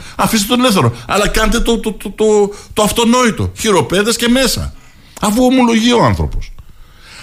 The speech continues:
Αλλά πώς να κινηθούν όταν, για παράδειγμα, η κυρί-, η οικογένεια του Αχιλλέα Καραμαλή,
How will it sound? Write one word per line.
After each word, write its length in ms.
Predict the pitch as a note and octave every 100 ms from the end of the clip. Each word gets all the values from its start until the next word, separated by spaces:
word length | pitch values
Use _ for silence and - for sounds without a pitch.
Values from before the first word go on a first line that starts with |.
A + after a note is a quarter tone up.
| -
Αλλά 220 | B2 C#3
πώς 260 | B2+ A3+ G3
να 120 | F#3+
κινηθούν 600 | - C3 A2 A2+ F#2+ E2
όταν, 320 | C#3 D#3+ B2 G#2+
για 160 | G#2+
παράδειγμα, 460 | F#2+ F2+ D#2+ D#2 B2
η 60 |
κυρί-, 460 | C3 C3+ D#3+ G#3 -
η 40 |
οικογένεια 540 | A2+ G2+ G2 F#3 A3 G#3+
του 160 | D3
Αχιλλέα 580 | G#2+ - G2 G#2 F2 C#2 - - - -
Καραμαλή, 600 | G2+ F2 E2 C#2+ C2+